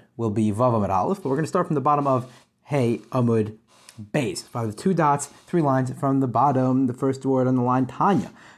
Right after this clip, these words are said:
Tanya, Abba ben Binyamin Omer, Abba ben Yamin says,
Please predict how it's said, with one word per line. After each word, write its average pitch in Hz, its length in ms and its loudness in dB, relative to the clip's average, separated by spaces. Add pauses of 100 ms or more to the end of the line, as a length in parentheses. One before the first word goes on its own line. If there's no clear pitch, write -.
Tanya, 160 340 0
Abba 156 240 2
ben 156 240 0
Binyamin 156 420 0
Omer, 117 640 0 (260)
Abba 151 580 2
ben 156 180 0
Yamin 131 440 0
says, 113 800 0